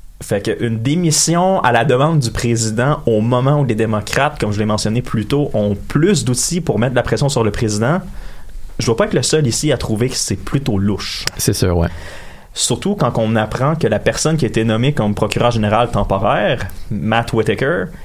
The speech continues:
Speaker 1: est reconnu pour être assez offensif contre les démocrates, premièrement,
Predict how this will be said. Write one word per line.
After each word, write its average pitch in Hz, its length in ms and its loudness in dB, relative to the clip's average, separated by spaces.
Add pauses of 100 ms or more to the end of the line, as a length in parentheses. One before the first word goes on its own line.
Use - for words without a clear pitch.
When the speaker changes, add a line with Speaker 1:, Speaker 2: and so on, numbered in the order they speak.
(240)
Speaker 1:
est 113 220 2
reconnu 208 340 0
pour 147 160 2
être 156 180 0
assez 151 200 2
offensif 190 360 2
contre 147 160 0
les 113 80 2
démocrates, 113 480 0
premièrement, 110 500 0